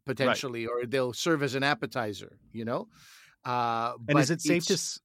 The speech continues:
Speaker 1: is it safe to say an amuse-bouche you get when you sit down before your meal? It's like the very first thing you get served,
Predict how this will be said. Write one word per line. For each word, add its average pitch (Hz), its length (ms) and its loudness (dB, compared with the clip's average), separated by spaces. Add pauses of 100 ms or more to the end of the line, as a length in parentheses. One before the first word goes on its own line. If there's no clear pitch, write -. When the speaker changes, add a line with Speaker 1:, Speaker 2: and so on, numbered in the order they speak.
(220)
Speaker 1:
is 135 100 -2
it 165 80 -2
safe 165 180 0
to 202 80 0
say 170 140 0
an 143 60 2
amuse-bouche 131 640 0
you 120 80 -2
get 113 360 2
when 120 160 0
you 117 120 2
sit - 360 0
down 120 280 2
before 113 400 0
your 107 160 0
meal? 107 180 2
It's 101 140 -2
like 107 120 -2
the 104 80 -2
very 113 500 0
first 110 280 -4
thing 107 160 -2
you 104 100 -2
get 98 200 -4
served, 143 420 0